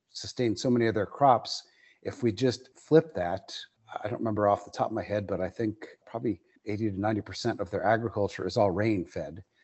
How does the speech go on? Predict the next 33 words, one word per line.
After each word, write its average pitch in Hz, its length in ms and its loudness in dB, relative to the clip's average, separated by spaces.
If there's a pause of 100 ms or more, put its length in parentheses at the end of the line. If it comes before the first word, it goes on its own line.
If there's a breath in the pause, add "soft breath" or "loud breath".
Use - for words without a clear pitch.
(120)
And 95 100 -6
if - 100 -12
we 117 80 0
can 95 160 -6
switch - 400 0
that 107 180 4
and 95 80 -4
get 104 160 -4
some 98 180 -8
irrigation 110 760 2 (300)
systems, 104 560 -4
I 104 60 0
think 104 140 -2
we 113 80 6
can 104 80 2
get 110 140 2
their 98 140 0
yields 139 420 4
up. 78 240 -8 (480)
If 98 80 -8
you 107 60 -2
get 107 160 2
the 101 80 -4
yields 127 320 8
up, 117 200 6 (260 soft breath)
you - 80 -10
can 101 120 -2
produce 107 360 2 (120)
more, 104 360 0 (220 soft breath)
but 101 100 -8
they 110 120 2
have 123 220 4
more 127 500 6